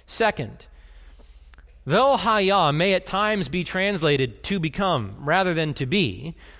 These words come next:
it is not legitimate to translate it as become in this context.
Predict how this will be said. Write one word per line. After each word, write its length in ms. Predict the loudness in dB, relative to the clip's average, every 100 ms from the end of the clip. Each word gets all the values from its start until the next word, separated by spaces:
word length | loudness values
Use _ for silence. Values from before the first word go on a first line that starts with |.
| -20 -6
it 160 | -2 0
is 220 | 0 0
not 400 | 0 2 0 0
legitimate 460 | -2 -2 -2 -2 -4
to 100 | -6
translate 480 | -2 -2 0 0
it 60 | 0
as 120 | -2
become 380 | -4 -2 -2 -2
in 220 | -2 -4
this 260 | 0 -2 -2
context. 720 | -2 -2 -4 -10 -14 -16